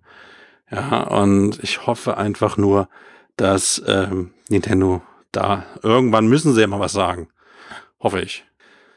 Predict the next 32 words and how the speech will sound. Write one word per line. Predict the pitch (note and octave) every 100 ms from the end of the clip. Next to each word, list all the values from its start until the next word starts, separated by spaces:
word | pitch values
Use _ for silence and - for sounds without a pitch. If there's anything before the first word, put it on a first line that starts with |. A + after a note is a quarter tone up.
| -
Jetzt | -
habe | B2
ich | C3+
mir | B2
den | A2+ G2+ G#2+
aktuellen | A#2 - B2 G#2+
Frust | - - B2
so | -
ein | G#2+
bisschen | - A2
von | A2
der | G2
Seele | F#2+ A#2 C3+
geredet | C3 B2 B2 B2+ A#2+ -
und | G#2+ G#2 G2+ G2+ -
ja, | A2 G2+ - _ _
vielleicht | - A#2 A#2+ -
hilft's | D3 F3 - - -
als | G#2+ -
schlechtes | C3+ - C#3 -
Omen | B2 B2+ D3 _ _ -
oder | G#2
als | G2+ -
gutes | E3+ E3+ -
Omen | F#2+ F#2
viel | - F#2
eher. | A2 C3+ _ _ _ _ _ _ _ -
Und | A#2 G#2+ G2 - - -
weil | G#2+
ich | G2+
jetzt | A2+ -
diese | A#2 A2+